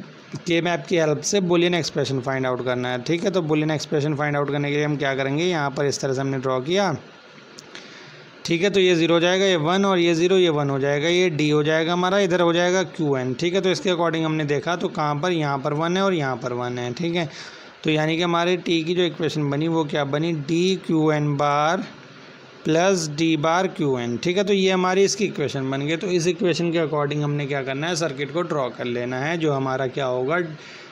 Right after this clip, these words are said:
डी फ्लिप फ्लॉप हमारा होगा, किससे बना हुआ होगा? टी फ्लिप फ्लॉप से बना हुआ होगा, ठीक है ना। तो चलिए स्टार्ट करते हैं इसको ड्रॉ करना। नेक्स्ट स्लाइड पे हम स्टार्ट करते हैं।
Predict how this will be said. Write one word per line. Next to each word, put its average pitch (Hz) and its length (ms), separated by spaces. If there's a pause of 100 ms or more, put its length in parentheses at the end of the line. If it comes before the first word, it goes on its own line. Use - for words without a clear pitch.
(160)
डी 165 260
फ्लिप 170 300
फ्लॉप 151 440
हमारा 139 360
होगा, 127 400
किससे 156 340
बना 143 180
हुआ 139 180
होगा? 147 260
टी 202 300
फ्लिप 170 200
फ्लॉप 127 280
से - 160
बना 120 220
हुआ 117 240
होगा, 113 340
ठीक 175 240
है 214 60
ना। 190 120 (360)
तो 151 60
चलिए 143 380
स्टार्ट 151 360
करते 151 360
हैं 175 440
इसको 170 200
ड्रॉ 160 240
करना। 160 280
नेक्स्ट 165 540
स्लाइड 147 400
पे 151 60
हम 160 260 (500)
स्टार्ट 131 400
करते 135 280
हैं। 175 220